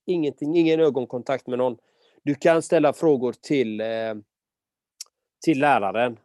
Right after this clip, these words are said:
men då gör man det efter avslutad, man, det finns vissa tider och så man gör om man har några frågor kring meditationstekniken.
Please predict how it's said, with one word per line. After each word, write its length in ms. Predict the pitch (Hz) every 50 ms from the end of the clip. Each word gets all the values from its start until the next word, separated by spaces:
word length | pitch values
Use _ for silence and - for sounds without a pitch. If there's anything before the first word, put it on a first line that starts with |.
| _ _
men 140 | - 117 117
då 120 | 117 131
gör 200 | 135 143 135 123
man 220 | 117 117 120 113 110
det 300 | 123 120 113 104 101 - _ _ _ _ _ _ _ _ _ _
efter 240 | - 123 - - 139
avslutad, 680 | 135 131 117 - - 127 117 101 _ _ - 117 110 107
man, 380 | 104 104 - 120 120 131 127 131
det 80 | 135
finns 200 | 123 - 143 110
vissa 220 | 120 117 - 113 98
tider 500 | - - 131 117 107 98 92 95 92 -
och 100 | - -
så 120 | - 120
man 220 | 104 95 95 101
gör 200 | 104 98 92 92
om 80 | 101 101
man 160 | 101 104 104
har 140 | 104 110 107
några 240 | 98 98 92 98 95
frågor 380 | - - 120 117 107 101 95
kring 240 | 92 - - 110 101
meditationstekniken. 1300 | 104 107 104 101 - - 110 - - 131 120 107 - - 101 - _ - 104 95 95 _ - - 101 101